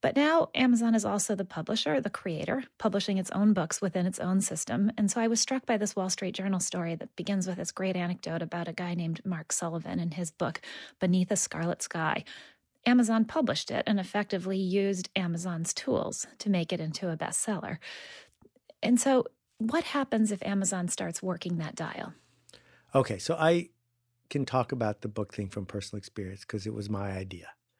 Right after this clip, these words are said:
Speaker 2: I met with Jeff in nineteen ninety-five, and I said, "You're already doing the hard part. You should do the part about publishing." And he laughed and said, "Not too soon." Five years later, I went back.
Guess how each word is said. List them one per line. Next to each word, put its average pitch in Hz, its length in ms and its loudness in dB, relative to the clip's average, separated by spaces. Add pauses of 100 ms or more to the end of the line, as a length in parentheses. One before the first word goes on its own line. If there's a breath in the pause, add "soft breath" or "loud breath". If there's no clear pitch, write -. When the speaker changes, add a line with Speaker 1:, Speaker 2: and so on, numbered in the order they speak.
(600 soft breath)
Speaker 2:
I 110 160 -2 (300)
met 120 160 -2
with 123 140 -2
Jeff 113 280 -2
in 104 120 -4
nineteen 104 360 -6
ninety-five, 101 880 -6
and 113 120 -2
I 113 40 0
said, 117 280 0 (260)
"You're 143 220 6
already 165 260 4
doing 131 340 2
the 101 100 -2
hard 110 280 0
part. 92 260 -8 (840)
You 123 120 0
should 117 240 -4
do 101 180 -4
the 101 200 -4
part 98 320 -8
about 110 240 -6
publishing." 104 520 0 (300)
And 104 140 -8
he 104 120 -6
laughed 98 380 -8
and 98 100 -14
said, 95 300 -10 (140)
"Not 104 320 -6 (180)
too - 140 -6
soon." 104 360 -10 (400 soft breath)
Five 120 300 2
years 117 220 0
later, 156 200 8
I 135 60 8
went 117 240 2
back. 135 380 4